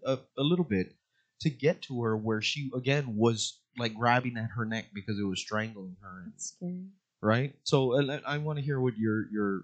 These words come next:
Speaker 2: Or, well, it just says, "The two cars drove about five yards, and suddenly the door of the girl's car flew open, and the same girl fell out on the road.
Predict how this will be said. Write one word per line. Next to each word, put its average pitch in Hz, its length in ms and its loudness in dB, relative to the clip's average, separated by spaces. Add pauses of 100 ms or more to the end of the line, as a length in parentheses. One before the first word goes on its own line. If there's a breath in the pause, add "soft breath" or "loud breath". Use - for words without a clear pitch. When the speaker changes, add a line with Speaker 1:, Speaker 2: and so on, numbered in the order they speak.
Speaker 2:
Or, 240 160 6
well, 220 380 4 (840)
it 226 180 6
just 247 200 4
says, 214 160 4
"The 208 80 2
two 247 200 0
cars 240 360 2
drove 208 260 2
about 196 320 0
five 208 180 -4
yards, 180 400 -2
and 185 160 -12
suddenly 208 440 -8
the 254 80 0
door 208 220 0
of 202 80 -4
the 208 80 -4
girl's 180 380 -4
car 185 260 -6
flew 247 180 2
open, 190 240 -4
and 190 100 -18
the 185 80 -10
same 185 320 -14
girl 185 240 -6
fell 180 160 -6
out 165 140 -4
on 170 120 -4
the 170 60 -4
road. 160 360 -4